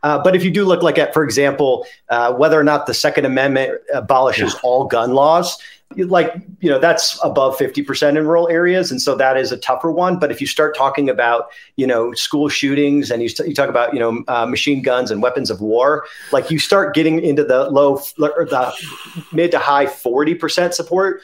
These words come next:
Speaker 1: So you are underwater on those issues. But then if you add where we're at in the urban areas,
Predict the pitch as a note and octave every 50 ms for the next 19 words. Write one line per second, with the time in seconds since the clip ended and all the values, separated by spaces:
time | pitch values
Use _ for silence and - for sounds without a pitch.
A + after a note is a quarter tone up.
0 | - _ - - D#3 D3+ E3 F3 - D3+ D#3 F3 F#3+ - - D3+ D#3 D#3 D3+ C3
1 | A2 A#2 B2 C3 C#3+ D#3+ D#3+ D#3+ F3 F3 E3+ - E3+ F3 E3+ - G#3+ G3 F3 -
2 | - D3+ D#3 F#3 F#3+ F#3 F#3 F3 D#3 D3+ - B2+ B2 C3 C#3+ C3+ B2+ D3 C#3+ C#3+
3 | C#3+ C#3 C#3 C3+ C3+ C3+ C#3 B2+ A#2+ A2+ A2 - A#2 A#2 A#2+ C#3+ D3 C#3+ D3+ D#3+
4 | E3 E3+ F3 F3 F3 -